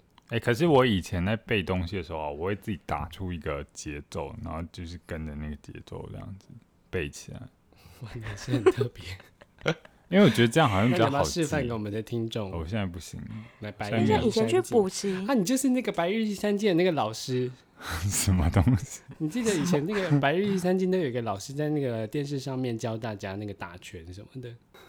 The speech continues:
Speaker 1: 因为我，
Speaker 3: <laughs> 我以前没有。
Speaker 1: 因为像以前不是国高中都要背单字吗？
Speaker 3: <laughs>
Speaker 2: 英文单字。
Speaker 1: 对啊，然后我就觉得单字它好像也有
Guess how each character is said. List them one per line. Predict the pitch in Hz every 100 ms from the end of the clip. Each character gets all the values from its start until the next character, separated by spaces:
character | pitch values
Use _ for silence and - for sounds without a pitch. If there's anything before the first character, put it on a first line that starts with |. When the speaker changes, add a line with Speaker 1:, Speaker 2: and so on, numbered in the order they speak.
| - _
Speaker 1:
因 | 151
为 | 185
我， | 208 139
Speaker 3:
<laughs> |
我 |
以 | 254
前 | 156
没 | 165
有。 | 208
Speaker 1:
因 |
为 | 185
像 | 147
以 | 107
前 | 78 98 95 101 -
不 | 113
是 | -
国 | 156 220 101
高 | 92 120
中 | 120 123 123
都 | 120
要 |
背 | 113 - 98
单 | - 87 90
字 | - 87
吗？ | 76 73 69 80 90 -
Speaker 3:
<laughs> | - -
Speaker 2:
英 | - 151 147
文 | 101 101
单 | 101 101
字。 | -
Speaker 1:
对 | 110
啊， | 120 107
然 | 107
后 | 135
我 | 156 101
就 | 127
觉 | 135 98
得 | 101 113 -
单 | - 113
字 | 117 117
它 |
好 | 104 87
像 | 87
也 | 90
有 | 80